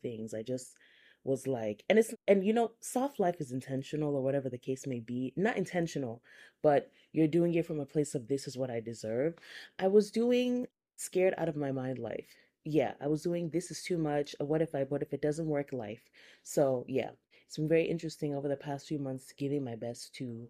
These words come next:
multiple things. I'm like, "What?" I began a class on time. Child, when I look at the clock and I'm like,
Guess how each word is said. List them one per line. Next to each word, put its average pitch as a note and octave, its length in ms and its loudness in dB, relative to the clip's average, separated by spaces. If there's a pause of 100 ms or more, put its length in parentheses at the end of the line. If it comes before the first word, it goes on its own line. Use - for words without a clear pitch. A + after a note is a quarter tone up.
multiple A#2+ 420 -10
things. A#2+ 200 -12
I'm B2 120 -8
like, A2 220 -8
"What?" A#2+ 420 -10 (380)
I E3+ 60 2
began D3+ 260 0
a A#2 60 -8
class D3+ 280 -4
on F3+ 120 -8
time. F#3 200 -8
Child, B3 400 -2 (220)
when A3+ 140 4
I C4+ 60 4
look B3 180 2
at G#3 60 -2
the F#3 100 0
clock G3 240 -4
and F#3+ 80 -8
I'm E3+ 100 -6
like, D#3 280 -4